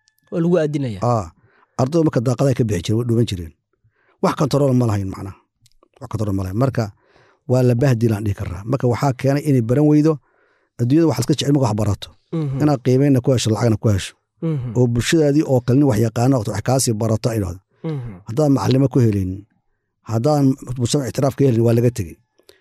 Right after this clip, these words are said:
Speaker 2: Hadda waxba soo nooleeyeyba markii dambe, een, hay'adihii Xaramayn iyo Hayatul Culya iyo intay Qur'aan qaateen oo maxaa taqaanaa iyo oo diiniyanba.
Speaker 1: Mhm.
Speaker 2: Iyaba Soomaalidu xataa markii dambe xataa bareefadada xamar iyo kulli waxa laga dhigay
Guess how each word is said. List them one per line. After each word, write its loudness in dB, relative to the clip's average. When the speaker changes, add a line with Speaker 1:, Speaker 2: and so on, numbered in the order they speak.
Speaker 2:
Hadda 0
waxba 2
soo 2
nooleeyeyba 4
markii 2
dambe, -2
een, -4
hay'adihii 4
Xaramayn 0
iyo -14
Hayatul -2
Culya 2
iyo -8
intay -2
Qur'aan 0
qaateen 0
oo 0
maxaa -2
taqaanaa -4
iyo -8
oo 4
diiniyanba. 2
Speaker 1:
Mhm. -2
Speaker 2:
Iyaba 2
Soomaalidu 2
xataa -2
markii 0
dambe 2
xataa -2
bareefadada 0
xamar 0
iyo 0
kulli 2
waxa 0
laga 2
dhigay 2